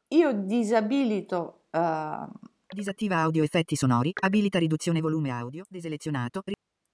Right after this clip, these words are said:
Speaker 2: disattiva, abilita riduzione volume audio, deselezionato, riquadro.
Speaker 1: Normalmente tengo abilita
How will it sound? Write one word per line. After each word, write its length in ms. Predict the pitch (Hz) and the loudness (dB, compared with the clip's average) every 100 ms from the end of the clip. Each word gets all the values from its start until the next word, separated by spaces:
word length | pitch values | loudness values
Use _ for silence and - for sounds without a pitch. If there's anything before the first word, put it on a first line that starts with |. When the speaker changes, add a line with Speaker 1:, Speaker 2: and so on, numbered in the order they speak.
| _ _ - - _ _ _ - | _ _ -20 -20 _ _ _ -10
Speaker 2:
disattiva, 440 | 196 202 - 208 | -6 -4 -2 0
abilita 380 | 185 190 208 190 | 2 2 2 2
riduzione 420 | 170 156 - 170 | 2 0 2 2
volume 300 | 160 156 156 | 4 4 4
audio, 340 | 127 120 135 190 | 4 4 2 0
deselezionato, 720 | 185 170 156 - 151 123 127 190 | 0 2 2 2 2 2 0 -4
riquadro. 480 | 202 185 110 107 110 _ - | -6 -6 -6 -8 -14 _ -4
Speaker 1:
Normalmente 1080 | 233 240 247 262 285 269 226 - 190 - | 0 2 2 2 2 0 0 -2 -4 -6
tengo 1000 | - 247 240 202 170 175 185 208 214 - - | -2 0 0 -4 -2 2 4 2 0 -8 2
abilita 1120 | 202 190 226 277 262 214 190 - 175 165 - | 2 4 2 2 2 0 -2 0 0 0 -6